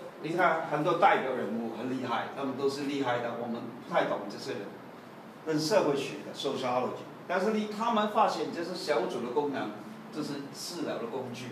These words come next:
恢，恢复组员的社会功能，调控小组过程引发改变，这个社工他的一个角色，这个变成现在可能是小组的组长。如果我们那个组，小组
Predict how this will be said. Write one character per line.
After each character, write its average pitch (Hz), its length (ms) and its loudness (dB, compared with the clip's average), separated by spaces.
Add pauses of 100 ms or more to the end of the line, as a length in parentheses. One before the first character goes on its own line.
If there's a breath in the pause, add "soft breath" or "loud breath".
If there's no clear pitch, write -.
(840)
恢， 202 340 8 (180)
恢 202 200 10
复 - 180 -2
组 113 260 -6
员 113 120 -2
的 131 60 -4
社 - 220 0
会 - 140 0
功 - 180 -2
能， 98 100 -6 (1080)
调 151 280 2
控 175 300 2 (100)
小 - 300 -2
组 - 160 -2 (100)
过 135 160 4
程 - 100 -4
引 - 460 -8
发 - 140 0
改 - 160 -6 (160)
变， - 100 -12 (400)
这 156 80 -6
个 147 240 -4
社 156 260 0
工 135 240 2
他 135 140 2
的 - 160 0
一 104 40 -4
个 - 120 -2
角 - 140 -6 (120)
色， - 140 -8 (400)
这 180 80 -6
个 165 100 0
变 175 200 2
成 - 140 0
现 - 220 -4
在 120 140 -2
可 117 180 -6
能 107 100 -6
是 110 140 -8
小 117 220 -4
组 120 180 -4
的 117 80 0
组 - 120 -4 (140)
长。 - 120 -10 (1000)
如 - 120 4
果 170 280 4
我 160 140 4
们 - 140 4
那 - 40 -2
个 - 180 0
组， 151 340 -2
小 202 360 4
组 127 220 -2